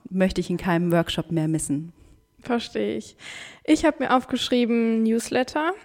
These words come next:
Speaker 2: Franzi und ich schreiben auch abwechselnd den Newsletter der Servicestelle Jugendbeteiligung. Den könnt ihr auch gerne abonnieren und verfolgen. Ist auf jeden Fall ein super cooles Tool, um Informationen zu Projekten und Aktionen mitzubekommen.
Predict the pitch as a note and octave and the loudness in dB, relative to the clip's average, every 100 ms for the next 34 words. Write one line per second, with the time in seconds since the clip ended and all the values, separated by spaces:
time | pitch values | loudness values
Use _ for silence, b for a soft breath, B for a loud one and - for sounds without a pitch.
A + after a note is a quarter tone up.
0 | - - A#3+ A#3+ A3 - A3+ - G#3+ G#3 | -16 -4 -2 -2 -2 -2 -2 -2 -2 0
1 | - G#3 - - - A#3 G#3 A#3 G#3+ G#3+ | -2 -4 -4 -8 -6 -6 -6 -6 -4 -2
2 | G#3 G3+ G3+ A3 A3+ G#3+ G#3 G#3 G3 G3+ | -4 -4 -4 -2 -2 -2 -4 -4 -6 -6
3 | G#3+ G#3 - G#3 G#3 A3+ B3+ A#3+ - B3 | -6 -6 -6 -4 -4 -4 -6 -6 -4 -2
4 | A#3 A3+ A#3 A#3+ B B B - A#3+ B3+ | 0 0 0 -2 B B B -6 -2 2
5 | A#3+ A3 G#3+ - A3 A3+ A#3+ A3+ A3 - | 2 4 2 0 2 2 4 2 2 0
6 | G#3 G#3+ A3 B3+ A#3+ - A3 - A3 A3+ | 0 0 2 2 2 0 -4 -6 -2 4
7 | A3+ A3+ A3+ A3+ B3 - _ _ _ _ | 6 4 0 -4 -6 -14 _ _ _ _
8 | _ _ - - A#3+ A#3 A#3 A#3+ - A3+ | _ _ -2 2 2 6 6 4 2 4
9 | A3+ A#3 A#3 A#3+ B3 B3+ B3+ B3+ A#3+ A#3+ | 6 4 2 2 2 2 2 2 4 2
10 | - - A#3 A3+ A3 - G#3+ A3 G#3+ A3 | -2 -2 4 6 6 4 0 0 -2 -6
11 | B B B B B3 B3 - - - B3+ | B B B B 2 2 0 -12 -4 2
12 | A#3+ A3 A3+ A3 A3 G#3+ - - G#3+ G3+ | 2 2 0 -2 -2 -4 -8 -6 -2 0
13 | G#3+ - G#3 A3 A3 - - A3 G#3+ G#3+ | -2 -4 -4 -2 -4 -4 0 2 2 0
14 | G#3+ - G#3 G3+ - G3+ G3+ G#3 | -4 -4 -6 -4 -2 -2 -2 -6